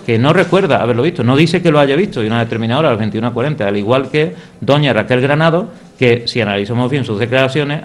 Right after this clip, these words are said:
al final y a pregunta de las partes, lo que dice es que los que oyó a el señor Medina, eh, y a la señora Marianela, pero detrás suya, que ella estaba de espaldas, o sea, que no lo vio, con lo cual puede perfectamente confundirse y creer que es otra persona,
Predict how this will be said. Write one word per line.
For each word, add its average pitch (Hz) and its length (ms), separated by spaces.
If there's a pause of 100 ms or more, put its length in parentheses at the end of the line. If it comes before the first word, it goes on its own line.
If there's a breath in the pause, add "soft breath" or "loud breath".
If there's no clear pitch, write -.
al 110 180
final 135 480
y 101 300
a 90 160
pregunta 131 520
de 107 300
las 113 160
partes, 151 400 (320 loud breath)
lo 120 220
que 120 280
dice 170 460
es 202 120 (180)
que 139 120
los 175 300 (280)
que 131 120
oyó 131 360 (540 loud breath)
a 120 360
el 113 160
señor 123 280
Medina, 139 560
eh, 101 540
y 113 80
a 107 60
la 107 80
señora 110 240
Marianela, 139 520
pero 175 320
detrás 123 360
suya, 123 240
que 117 60
ella 139 100
estaba 143 240
de 139 60
espaldas, 113 260
o - 20
sea, 123 360 (140)
que 110 80
no 139 120
lo 165 100
vio, 185 300
con 107 100
lo 104 80
cual 98 160
puede 110 220
perfectamente 113 540
confundirse 117 520
y 123 60
creer 110 180
que 117 80
es 113 60
otra 104 160
persona, 120 380